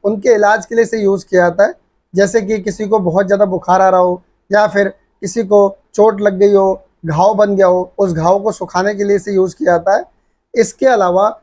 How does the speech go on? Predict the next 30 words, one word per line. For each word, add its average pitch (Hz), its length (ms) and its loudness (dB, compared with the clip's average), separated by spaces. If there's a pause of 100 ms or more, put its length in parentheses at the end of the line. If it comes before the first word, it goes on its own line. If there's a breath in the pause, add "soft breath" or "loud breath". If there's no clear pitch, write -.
(200)
ये 202 100 0
और 233 360 4
भी 240 200 -2
कई 240 420 0
बारह 208 320 2
बीमारियों 214 480 2
को 240 140 0
ठीक 220 280 -4
करता 196 320 0
है। 151 160 -4 (340)
आप 214 240 0
लोगों 233 240 2
को 240 120 2
एक, 220 300 2 (340)
दो 208 380 2
या 190 140 2
तीन 226 260 -4
या 226 100 0
चार 214 260 0
बीमारियों 214 420 0
के 214 100 -2
बारे 202 240 2
में 196 60 -4
पता 196 180 2
होगा 208 180 4
ये 202 140 2
उसमें 196 240 -4
यूज़ 190 200 0
होता 180 240 0
है, 170 140 -2